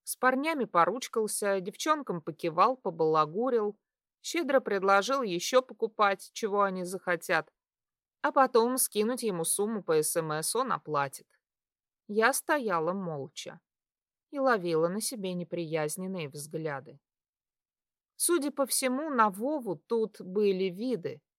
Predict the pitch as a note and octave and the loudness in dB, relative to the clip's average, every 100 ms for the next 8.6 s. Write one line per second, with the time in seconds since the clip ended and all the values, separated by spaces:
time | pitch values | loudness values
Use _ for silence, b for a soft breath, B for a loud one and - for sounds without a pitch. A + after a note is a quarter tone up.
0 | _ _ _ C4 C4+ C4+ A#3+ A3 G#3 G3+ | _ _ _ -6 -2 2 2 2 0 -2
1 | G#3 - F4 E4+ A#3 - A3 A3 G#3+ G3+ | -2 -4 -4 -2 -4 0 0 2 -2 2
2 | B3+ C4+ B3+ F#3+ D3+ B2 _ _ _ _ | 2 2 -2 -4 -6 -8 _ _ _ _
3 | _ B3+ B3+ C4 A3 F3+ - - F#3 F3 | _ -6 2 6 6 6 2 -4 -2 -2
4 | E3+ - G3+ E3+ E3 E3 - C#4 F4 B3+ | -2 -2 2 2 2 -2 -2 -2 0 -2
5 | D#3+ C#3 C3 _ - B3+ A#3+ G3 D3+ F#3+ | -2 -4 -4 _ -2 0 0 0 0 0
6 | G#3 G#3 D#3 - - C3+ C3 _ _ _ | 0 -2 -4 -8 -8 -8 -8 _ _ _
7 | _ _ _ D4+ C#4+ _ _ E4 D#4 C4+ | _ _ _ -14 -14 _ _ -8 -8 0
8 | C4 B3+ F#3+ E3+ C#3 C#3+ | 2 2 2 0 0 -8